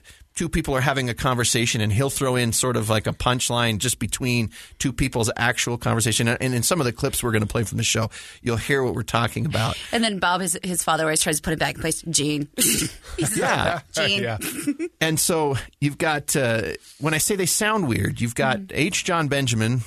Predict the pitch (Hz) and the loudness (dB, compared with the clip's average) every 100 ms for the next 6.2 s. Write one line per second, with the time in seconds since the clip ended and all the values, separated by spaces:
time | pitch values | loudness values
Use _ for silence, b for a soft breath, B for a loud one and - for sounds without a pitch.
0 | - 107 110 110 113 117 113 113 - 117 | -4 -4 -2 0 0 0 0 -2 -2 -2
1 | 117 - 135 123 120 85 131 143 - 101 | 0 0 0 0 0 -2 -2 0 0 0
2 | 104 117 110 117 135 135 110 120 127 - | 2 0 0 0 0 0 0 0 0 0
3 | 98 - 107 B B B - 120 143 135 | 0 2 2 B B B -6 -2 0 0
4 | - 175 165 139 143 131 110 117 165 185 | 0 0 0 0 0 0 -2 -2 0 0
5 | 165 135 139 143 143 127 117 123 117 - | 0 0 0 0 0 0 0 0 0 0
6 | 151 | -2